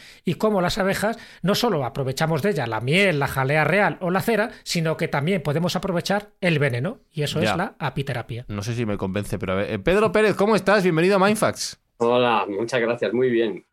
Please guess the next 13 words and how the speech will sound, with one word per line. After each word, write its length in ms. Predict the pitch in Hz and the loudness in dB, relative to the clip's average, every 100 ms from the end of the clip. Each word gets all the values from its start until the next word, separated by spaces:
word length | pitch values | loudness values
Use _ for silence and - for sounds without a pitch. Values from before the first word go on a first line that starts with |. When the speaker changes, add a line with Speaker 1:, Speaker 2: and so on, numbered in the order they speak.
| _ | _
Speaker 3:
muy 180 | 113 117 | -6 -2
Speaker 2:
Eh, 40 | 104 | -2
Speaker 3:
bien. 160 | 87 | -4
Speaker 2:
expli-, 420 | 104 117 123 - - | -6 -8 -8 -8 -8
explícanos 540 | - 123 196 160 101 | -8 -4 -2 0 -2
esto 260 | 95 - 92 | -4 -4 -2
de 160 | 92 - 98 - 98 101 | -4 -4 -4 -4 -4 -2
apiterapeuta, 720 | 98 92 98 90 95 90 87 | -4 -2 -4 -4 -4 -4 -4
¿en 180 | - 101 _ | -10 -16 _
qué 160 | 113 120 | -10 -6
co-, 140 | 147 | -6
consiste 440 | 139 160 113 87 87 | -4 -4 -4 -8 -8
exactamente? 720 | - - 92 85 78 80 | -10 -10 -8 -8 -10 -16